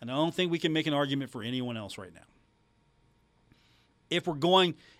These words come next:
if we're holding, holding to a high s-, standard here, if we're gonna hold and not just put a, a monument park up, because there are a lot of great Marshall basketball players that, y-,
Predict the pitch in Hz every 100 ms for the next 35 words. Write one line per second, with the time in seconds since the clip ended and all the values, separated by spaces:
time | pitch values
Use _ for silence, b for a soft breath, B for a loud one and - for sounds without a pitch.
0 | - 170 180 - 202 240 240 226 214 185
1 | - _ _ - 226 254 226 - 208 165
2 | 175 175 170 - - - _ _ _ -
3 | - - 156 135 110 - 92 - - -
4 | - - - - - b b b b b
5 | - - - - 170 165 170 156 220 190
6 | - 208 147 107 98 - _ _ _ _
7 | _ _ _ _ _ _ _ _ _ _
8 | _ _ _ _ 156 196 196 202 220 190
9 | 151 147 147 160 185 196 185 180 - 190
10 | 165 160 120 - _ 156 226 254 269 220
11 | 294 277 277 254 262 247 254 254 240 196
12 | 165 175 147 117 156 156 b b b -